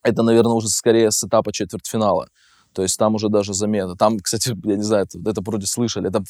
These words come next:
тоже кто-то услышал в Telegram-канал, сливал, что я когда выходил на батл с Чеком Спамом, мне же нужно было победить его минимум четыре один. Вот, и мне сектор просто, ну, я уже вышел, все там с петличком, все такое. Он говорит: «Три два выиграй, и хватит», типа.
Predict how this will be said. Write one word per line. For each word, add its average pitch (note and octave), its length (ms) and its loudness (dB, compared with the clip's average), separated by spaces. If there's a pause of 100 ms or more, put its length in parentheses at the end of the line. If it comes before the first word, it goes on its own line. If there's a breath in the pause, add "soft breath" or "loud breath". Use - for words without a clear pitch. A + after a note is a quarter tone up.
тоже A#2 180 0
кто-то - 220 -8
услышал B2+ 280 -4
в - 80 -12
Telegram-канал, G2+ 680 0 (280 loud breath)
сливал, A2 400 2
что G2 540 0
я G2+ 140 2
когда G#2+ 140 -2
выходил G#2 280 -4
на G#2 80 -2
батл G2+ 200 0
с - 40 -6
Чеком G2+ 260 -6
Спамом, D3+ 340 0
мне G2+ 100 -6
же - 100 -8
нужно G#2 180 -6
было G2 180 -2
победить G2 360 -8
его G2 100 -6
минимум G2 300 -6
четыре F#2+ 280 -4
один. A#2+ 300 -2 (480)
Вот, G#2 220 2
и - 20 -2
мне G#2 120 0
сектор G2+ 340 -2
просто, G2 600 0 (120)
ну, G#2+ 140 -4
я G2 180 2
уже G2 180 -4
вышел, G#2+ 300 -2
все - 160 -4
там F2+ 100 -8
с - 80 -8
петличком, A#2 400 -6
все F#2+ 140 -4
такое. A2+ 180 -4
Он A2+ 60 -2
говорит: F#2+ 180 -8 (160)
«Три G#2+ 160 -4
два G#2 240 2
выиграй, A#2+ 320 -2
и - 20 -4
хватит», - 420 -10
типа. - 260 -18